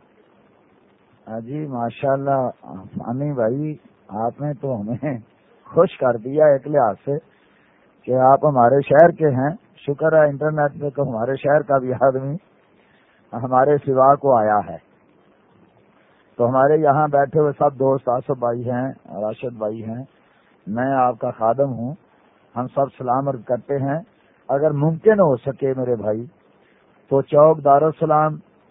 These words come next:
آ، زینت المساجد میں مولانا الحاج ابو داؤد محمد صادق صاحب مدہ ذلہ العالی کی بارگاہ اقدس میں میرا سلام پہنچا دیجیے،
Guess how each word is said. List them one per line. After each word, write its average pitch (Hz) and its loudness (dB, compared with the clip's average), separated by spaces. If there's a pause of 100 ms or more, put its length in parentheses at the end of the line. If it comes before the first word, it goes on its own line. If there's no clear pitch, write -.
(540)
آ، 139 0
زینت 156 -4
المساجد 139 -2
میں 139 -6
مولانا 135 -2
الحاج 123 -2
ابو 131 -4
داؤد 127 -2
محمد 120 -8 (120)
صادق 120 -4
صاحب - -2 (680)
مدہ 131 -2
ذلہ 135 -4
العالی 135 -2
کی 127 -16
بارگاہ 127 0
اقدس 123 -6
میں 127 -10
میرا 120 -6 (120)
سلام 117 -8
پہنچا 147 -4
دیجیے، 139 -10